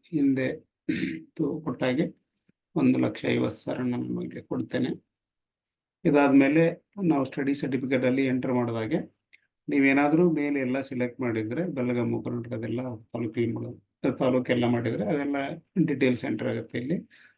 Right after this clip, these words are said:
ಇದನ್ನ ನಿಮಗೆ ಚೇಂಜ್ ಮಾಡೋಕ್ಕಾಗಲ್ಲ, ಇದನ್ನ ಚೇಂಜ್ ಮಾಡ್ಬೋದು. In case ನೀವು ಬೇರೆ ಡಿಸ್ಟ್ರಿಕ್ಟ್ ಅಲ್ಲಿ ಬೇರೆ ತಾಲೂಕಲ್ಲಿ ಕಲ್ತಿದ್ರೆ ಈ ಡೇಟಾನ ಅಪ್ಲೈ ಮಾಡ್ಬೇಕು.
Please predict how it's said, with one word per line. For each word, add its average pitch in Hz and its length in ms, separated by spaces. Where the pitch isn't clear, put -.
ಇದನ್ನ 147 300
ನಿಮಗೆ 139 320
ಚೇಂಜ್ 135 240
ಮಾಡೋಕ್ಕಾಗಲ್ಲ, 117 520
ಇದನ್ನ 175 340
ಚೇಂಜ್ 151 240
ಮಾಡ್ಬೋದು. 110 260
In 131 220
case 135 240
ನೀವು 131 180
ಬೇರೆ 131 240
ಡಿಸ್ಟ್ರಿಕ್ಟ್ 127 420
ಅಲ್ಲಿ 131 240
ಬೇರೆ 127 280
ತಾಲೂಕಲ್ಲಿ 127 560
ಕಲ್ತಿದ್ರೆ 127 440
ಈ 139 100
ಡೇಟಾನ 120 440
ಅಪ್ಲೈ 117 240
ಮಾಡ್ಬೇಕು. 110 540